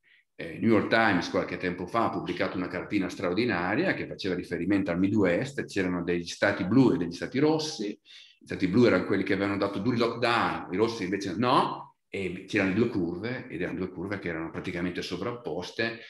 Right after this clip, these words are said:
e la cosa curiosa è che se la passavano un po' meglio quelli che non avevano adottato politiche dure nei confronti del lockdown, perché non abbiamo informazioni esatte su quali siano le soluzioni migliori per affrontare,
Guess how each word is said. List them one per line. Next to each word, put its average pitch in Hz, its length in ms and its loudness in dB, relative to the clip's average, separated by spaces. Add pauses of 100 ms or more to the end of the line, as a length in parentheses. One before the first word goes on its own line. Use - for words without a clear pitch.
(160)
e - 60 -6
la 92 80 2
cosa 87 240 0
curiosa 90 420 4
è - 40 -4
che 87 100 -4
se - 120 -8
la 85 100 -4
passavano 87 460 -2
un 80 80 -8
po' 107 100 0
meglio 85 420 -2
quelli 85 220 -4
che 85 120 -6
non 82 120 -4
avevano 98 280 0
adottato 82 800 -6 (320)
politiche 82 520 -6
dure 82 320 -2
nei 80 100 -6
confronti 85 340 -4
del 82 100 -2
lockdown, 80 440 -2 (260)
perché 110 300 0
non 139 460 6
abbiamo 131 640 0
informazioni 95 1400 2 (300)
esatte 107 1160 0
su - 360 -4
quali 175 340 6
siano 147 600 4
le 104 60 2
soluzioni 113 680 2
migliori 98 880 2 (240)
per 107 240 6
affrontare, 110 680 -2